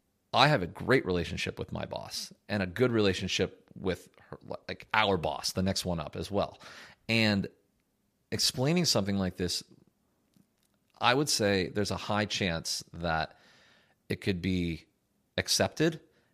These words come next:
and the opportunity to come back welcomed. When it comes to this coding school,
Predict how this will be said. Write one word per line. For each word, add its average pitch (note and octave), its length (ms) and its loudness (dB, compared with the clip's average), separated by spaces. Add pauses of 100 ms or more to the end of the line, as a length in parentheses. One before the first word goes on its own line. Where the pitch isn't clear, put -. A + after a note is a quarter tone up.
(500)
and A#2 480 0
the G#2 160 -2
opportunity G#2+ 500 -2
to - 80 -10
come G2 260 -2
back F#2 400 0 (260)
welcomed. G2 560 -4 (1120)
When A2+ 160 -6
it A2+ 100 -8
comes B2 260 -4
to B2 120 -4
this G2 180 0
coding A#2 420 0
school, G3 420 -2